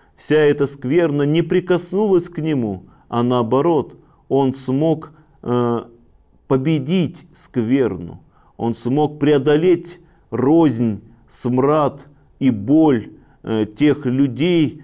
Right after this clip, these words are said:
которыми наводнён был Кронштадт того времени, и действительно сделал великое дело, но к нему эта нечистота не прикоснулась.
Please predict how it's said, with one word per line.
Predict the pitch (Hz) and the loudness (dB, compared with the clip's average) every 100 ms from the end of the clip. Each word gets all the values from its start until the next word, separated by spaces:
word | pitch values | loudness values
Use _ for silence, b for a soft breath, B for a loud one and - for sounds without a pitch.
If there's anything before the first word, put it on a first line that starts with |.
| B | B
которыми | - 120 143 147 139 139 | -6 -2 2 2 2 0
наводнён | 135 131 139 123 147 165 135 | 0 2 0 0 -2 -2 0
был | 110 147 | 0 0
Кронштадт | - 131 131 - - 147 135 117 | 0 -2 -2 -8 -6 -2 -2 -2
того | 120 117 117 | -4 -2 -2
времени, | 120 147 151 147 135 123 B B B - | 0 -2 -2 -2 -4 -6 B B B -4
и | 139 143 123 | 2 2 2
действительно | 107 120 - 151 151 135 127 120 B B | -2 -6 -4 -4 -4 -2 -2 -2 B B
сделал | - 104 131 139 131 | -12 -4 2 4 4
великое | 131 147 131 127 120 | 2 0 0 0 0
дело, | 127 147 139 | 2 2 2
но | 143 | 0
к | 143 | -2
нему | 151 156 170 160 | -4 -2 -2 -2
эта | 151 | -2
нечистота | 123 120 120 - 117 123 131 | -6 -6 -10 -6 -6 -2 -2
не | 123 120 | -2 -4
прикоснулась. | 120 120 117 - 110 - - | -6 -4 -4 -6 -12 -14 -16